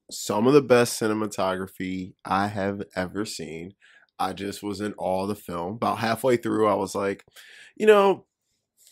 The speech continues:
no matter what the story is in this movie, this movie will automatically get a,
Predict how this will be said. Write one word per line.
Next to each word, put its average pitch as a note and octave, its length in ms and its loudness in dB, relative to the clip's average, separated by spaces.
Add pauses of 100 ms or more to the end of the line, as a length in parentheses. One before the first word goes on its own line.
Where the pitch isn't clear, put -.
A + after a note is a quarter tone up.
(440)
no C#3 160 6
matter B3+ 300 6
what G#2 420 4
the D#3 80 2
story A#2 500 2
is C#3 280 2
in C3 80 -4
this C3 220 -4
movie, C#3+ 540 -4
this - 140 -14
movie G#3 260 2
will C3 120 6
automatically G#2 760 4
get G2 160 0
a, F2+ 160 -2